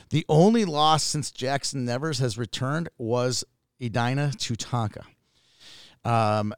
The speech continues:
anybody wanna pick against Tonka in this game?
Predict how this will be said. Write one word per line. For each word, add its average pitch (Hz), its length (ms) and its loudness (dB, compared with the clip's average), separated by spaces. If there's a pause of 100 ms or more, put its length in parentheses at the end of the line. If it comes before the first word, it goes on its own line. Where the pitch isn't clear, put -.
(180)
anybody 190 840 0
wanna 147 320 -2
pick - 300 0
against 120 600 -8
Tonka 120 480 -4
in 107 240 -4
this 107 220 -4
game? 80 480 -10